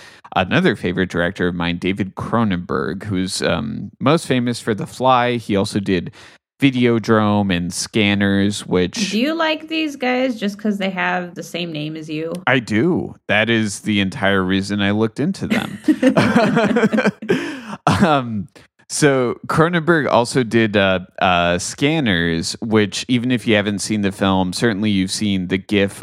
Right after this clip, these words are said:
Speaker 1: online of the man whose, like, head explodes.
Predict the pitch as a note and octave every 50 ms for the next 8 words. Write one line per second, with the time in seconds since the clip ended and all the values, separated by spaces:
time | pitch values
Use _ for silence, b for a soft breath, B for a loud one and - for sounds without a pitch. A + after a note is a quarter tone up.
0 | - - G#2+ G#2 G2 F#2 F2 F2+ F2+ F2+ F2 F2 F2+ F2+ - - F#2 F#2 G2 F#2
1 | F2+ F2+ F2+ F2+ F2+ F2+ F#2+ G#2+ G2 F2 - - D#2+ D#2 D#2+ - - B2+ C3 A#2
2 | F#2+ F2 - - - - F2+ E2 E2+ E2+ E2+ D#2 C#2+ - F#2 - -